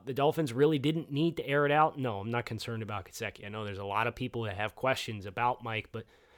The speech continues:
in the context of there's weeks where he's gonna blow up, but the Dolphins don't need everybody to blow up every single week.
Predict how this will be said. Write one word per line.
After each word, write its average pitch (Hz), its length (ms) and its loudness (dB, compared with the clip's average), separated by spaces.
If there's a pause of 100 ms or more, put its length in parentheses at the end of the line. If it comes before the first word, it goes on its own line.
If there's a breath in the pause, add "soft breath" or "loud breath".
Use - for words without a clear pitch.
(180 soft breath)
in 117 100 -4
the 131 60 -2
context 147 600 6
of 117 280 0
there's 127 320 -2
weeks 143 220 0
where 143 100 2
he's 131 100 0
gonna 131 180 0
blow 120 260 4
up, 175 200 2
but - 140 -4
the 139 60 -2
Dolphins 202 360 10
don't 180 260 4
need 175 280 2
everybody 131 560 0
to 113 80 -2
blow 117 280 2
up 120 160 -2
every 107 180 -6
single 101 280 -8
week. - 280 -14